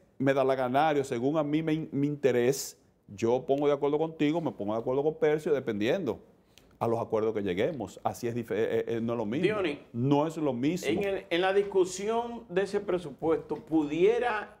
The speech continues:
Speaker 2: el Senado de la Rep-, o esa, eh, eh, eh, eh,
Speaker 1: Comisión.
Speaker 2: bicameral, esa comisión bicameral pudiera aumentar los fondos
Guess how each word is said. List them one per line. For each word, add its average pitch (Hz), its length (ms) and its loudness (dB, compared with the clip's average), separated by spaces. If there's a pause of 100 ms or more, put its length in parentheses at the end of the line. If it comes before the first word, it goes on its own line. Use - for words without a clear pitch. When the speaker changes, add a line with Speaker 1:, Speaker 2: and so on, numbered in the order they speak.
Speaker 2:
el 160 400 0 (160)
Senado 151 460 0
de 185 40 4
la 160 140 0
Rep-, 131 200 -8
o 131 200 2
esa, 143 680 0 (400)
eh, 98 1400 0
eh, 82 200 -12
eh, 95 240 -10
eh, 95 260 -8 (120)
Speaker 1:
Comisión. 131 380 0
Speaker 2:
bicameral, 135 420 0
esa 165 160 -6
comisión 156 400 -6
bicameral 135 580 -2
pudiera 180 800 -2 (540)
aumentar 151 800 0
los 165 320 -2
fondos 143 840 -2